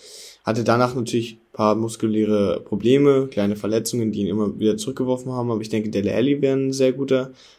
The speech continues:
Transfer. Ich hätte jetzt, das sage ich jetzt mal ganz frech, also Kane wäre, äh, der Hammer, wenn der kommt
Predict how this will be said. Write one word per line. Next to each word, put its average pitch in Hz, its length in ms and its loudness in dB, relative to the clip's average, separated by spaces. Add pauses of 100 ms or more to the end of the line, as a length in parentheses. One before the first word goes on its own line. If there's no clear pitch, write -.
Transfer. 131 720 0 (920)
Ich 120 340 -4
hätte 123 300 0
jetzt, - 560 6 (140)
das 101 140 -8
sage 98 180 0
ich 95 80 -4
jetzt 101 180 -4
mal 98 100 -2
ganz 101 240 -2
frech, - 380 -2
also 202 260 0
Kane 143 500 4
wäre, 110 880 4
äh, 92 40 -8
der 98 180 -2
Hammer, 143 320 4
wenn 139 160 4
der 139 160 6
kommt 151 360 0